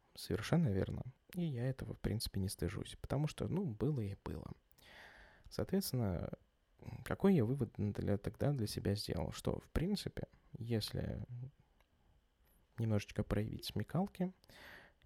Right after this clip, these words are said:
и довольно-таки кривого, но так или иначе работающего софта, можно заработать деньги. Поверьте, это не было, м,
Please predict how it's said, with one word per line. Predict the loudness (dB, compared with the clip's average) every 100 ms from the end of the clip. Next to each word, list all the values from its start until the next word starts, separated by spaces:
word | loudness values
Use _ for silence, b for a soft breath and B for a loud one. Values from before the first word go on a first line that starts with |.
| -4
и | 2 4 4 -2 -10 _ _ -10
довольно-таки | 0 2 4 2 -2 -6 -8 -8 -2
кривого, | 2 4 4 4
но | 4 4 2 -2 _ _
так | -2 -2 0
или | 2
иначе | 2 0 0
работающего | 0 -2 -4 -6 -2 -2
софта, | -2 0 0
можно | 2 4 2
заработать | 0 -2 -4 -6 -6 -8
деньги. | -8 -6
Поверьте, | 0 4 2 2 0
это | 0 -2 -4 B B B B
не | 0
было, | 2 4 4 2 0 -4 -6
м, | -2 0 0 -2